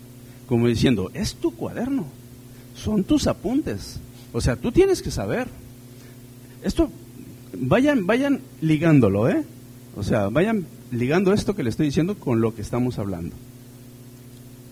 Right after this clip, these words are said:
Cuando yo entré, dije, "Bueno, pa-, profesor, dame tu cuaderno".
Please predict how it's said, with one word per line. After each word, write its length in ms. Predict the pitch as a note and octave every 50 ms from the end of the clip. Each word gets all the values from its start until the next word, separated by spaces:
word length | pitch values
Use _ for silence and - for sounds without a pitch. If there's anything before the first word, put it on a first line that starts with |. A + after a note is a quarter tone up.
| - - - -
Cuando 200 | C3+ C3 C#3+ D#3
yo 160 | D#3 F#3+ B3+
entré, 400 | D4 D4 D4+ A3 F3 C#3+ A#2+ - - - - - - - - - - - - - - - - - - - - - - - -
dije, 200 | - - - A2+
"Bueno, 380 | F#2+ A2+ B2+ D3 D#3 C#3+ B2+ B2 -
pa-, 100 | G#2+ F#2 - - - -
profesor, 460 | - G2+ F#2+ A2 G2 - A#2+ A#2 A2+ - - - - - - - - - - - - -
dame 200 | D3+ G3 B3+ A3
tu 100 | A3 E3+
cuaderno". 400 | E3 D#3 D#3+ E3+ E3+ D3 G#2+